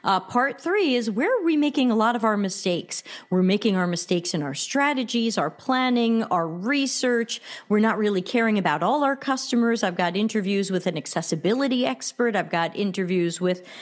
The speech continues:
uh, an expert in L G B T Q I A plus and the queer community. We are leaving people out, even as we pretend to have everybody, say it with me, empathy.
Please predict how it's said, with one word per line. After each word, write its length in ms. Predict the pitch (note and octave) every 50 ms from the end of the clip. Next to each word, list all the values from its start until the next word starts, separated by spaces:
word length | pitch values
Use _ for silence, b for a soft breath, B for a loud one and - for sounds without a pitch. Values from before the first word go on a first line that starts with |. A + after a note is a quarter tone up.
| B B
uh, 180 | - F#3 F3+ -
an 140 | - G3+ G3+
expert 500 | E3+ G#3+ G#3+ - - - - G3 G3 F#3
in 360 | F#3 F#3 F3+ F3+ F3 - -
L 140 | - G3+ G3
G 220 | F#3 E3+ E3+ F#3+ F#3
B 180 | D#3 F#3+ F#3+
T 260 | F#3 - - G3+ F#3+
Q 380 | F3+ - - - F#3 F3+ F#3 G3
I 260 | - - F#3 F#3 F#3 -
A 160 | F#3 F3+ F3 E3+
plus 380 | F3 - - F#3+ F3+ F3+ -
and 120 | G3+ F3+ E3
the 60 | E3
queer 380 | - - - - F#3+ F3+ F3+
community. 760 | F3+ - F#3+ D#3 D3+ F#3+ C4 C#4+ C4 C4+ A#3 B3+ B3+ B3+ B3 B3 B B B B
We 220 | - E3+ A3+ D#4+ G4+
are 160 | G4+ D4 C4+
leaving 540 | A#3 A#3 F#3+ G3+ A3 A#3 G#3 C4 B3 B3 A#3
people 440 | B3 - G#3+ G3+ F#3+ A3+ A#3 C4 -
out, 340 | - F4+ F4 C4+ B3+ C4 B3+ -
even 280 | - B3+ C4 A#3+ B3+ A3+
as 200 | A3+ A#3 G#3+ G#3
we 120 | A#3 A#3+
pretend 960 | B3 B3+ - D#4 D4+ - - - D#4+ D#4+ E4+ F4+ F4 D4+ C4+ B3+ B3+ C4+ C4 B B B B B B -
to 140 | - C4
have 320 | B3 B3 A3+ A3 A3+ A#3 G#3
everybody, 500 | G3 F3+ F#3 G#3 G3+ G#3 G#3+ G#3+ G#3 A#3
say 240 | G#3+ - A#3+ A#3 C4
it 100 | B3 A#3
with 220 | A3+ A3 G#3+ -
me, 400 | A3 G#3 G#3 A3+ A3+ A3+ - -
empathy. 1080 | - A3+ A3+ A3+ A3 A3 G#3+ G#3 G#3 G#3+ G#3+ G3+ F#3+ - - G3 G3 G3+ G#3 G#3 A3 A#3